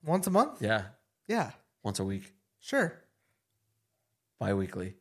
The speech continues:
Speaker 1: Yes.
Speaker 2: Wow. Not every day. Not every day.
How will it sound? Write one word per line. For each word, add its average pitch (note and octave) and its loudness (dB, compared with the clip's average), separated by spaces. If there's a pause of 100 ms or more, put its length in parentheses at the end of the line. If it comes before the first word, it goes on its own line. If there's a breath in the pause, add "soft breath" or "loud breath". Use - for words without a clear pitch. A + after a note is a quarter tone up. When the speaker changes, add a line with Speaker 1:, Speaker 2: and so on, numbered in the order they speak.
(320)
Speaker 1:
Yes. - -2 (140)
Speaker 2:
Wow. B2 6 (680)
Not A#2 8
every G2 6
day. - -8 (3000)
Not B2 6
every G2+ 2
day. E2+ -14